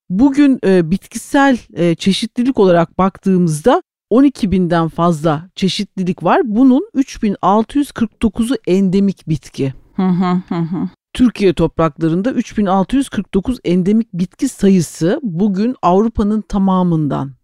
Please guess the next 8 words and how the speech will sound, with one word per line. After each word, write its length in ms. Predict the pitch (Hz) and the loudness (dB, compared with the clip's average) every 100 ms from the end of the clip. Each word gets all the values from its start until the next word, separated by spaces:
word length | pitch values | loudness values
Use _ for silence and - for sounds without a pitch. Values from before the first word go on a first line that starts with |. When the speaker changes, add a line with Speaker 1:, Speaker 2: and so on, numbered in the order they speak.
| - | -4
Speaker 1:
daha 200 | 160 190 | -2 -2
fazla 400 | 170 147 139 151 | -2 -4 -2 -4
bir 60 | 135 | -6
sayı. 380 | - - 139 - _ | -8 -8 -8 -12 _
Speaker 2:
Orada 320 | 180 196 196 | -4 -2 0
iki 320 | 226 208 240 220 | -2 -2 -4 0
bin 160 | 233 | 0
küsür 540 | 226 220 - 220 208 | 0 -6 -4 -2 -2